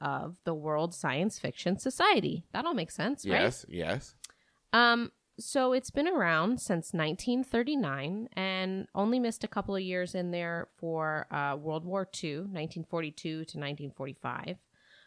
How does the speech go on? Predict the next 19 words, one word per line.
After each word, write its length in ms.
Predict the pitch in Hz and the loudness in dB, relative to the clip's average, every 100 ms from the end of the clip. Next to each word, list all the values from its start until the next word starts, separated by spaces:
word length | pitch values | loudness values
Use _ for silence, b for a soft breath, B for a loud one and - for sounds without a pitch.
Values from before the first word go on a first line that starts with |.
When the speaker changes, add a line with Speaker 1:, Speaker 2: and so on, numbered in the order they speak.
| b 190 | b 2
Speaker 1:
Um, 320 | 202 202 202 - | 4 4 2 -2
and 480 | 208 208 208 208 - _ _ _ - - - | 0 2 0 -2 -6 _ _ _ -20 -12 -2
the 80 | 214 | 2
members 680 | 220 285 381 302 180 196 - | 4 4 4 4 4 2 -2
rotate, 880 | 180 170 - 180 156 175 - - - _ _ _ _ _ - | 0 0 -2 -4 -4 -4 -8 -16 -18 _ _ _ _ _ -2
um, 480 | 180 175 170 175 170 - | 2 4 4 2 -2 -6
because 960 | 185 - 202 185 185 185 185 - - _ 190 | -8 -2 0 2 2 0 -2 -10 -14 _ -8
they 300 | 185 190 - | -2 0 0
are 280 | 180 180 185 | 2 4 2
the 120 | 185 | 0
members 640 | 190 190 196 185 175 - - | 0 0 0 -2 -2 -6 -6
of 520 | 185 175 170 165 165 - _ _ _ 185 | -2 0 0 -2 -4 -14 _ _ _ -6
the 80 | |
World 380 | 175 185 185 180 | -2 0 0 0
Fiction 360 | - 262 - 233 | 0 0 2 -2
Society, 800 | - 180 - 165 160 165 160 160 | -2 -6 -4 -2 -2 -4 -6 -6
which 320 | 160 165 160 175 | -6 -8 -6 -6
are 160 | - - | -4 -2
also 640 | 175 185 - 180 175 | 0 0 -2 -2 -2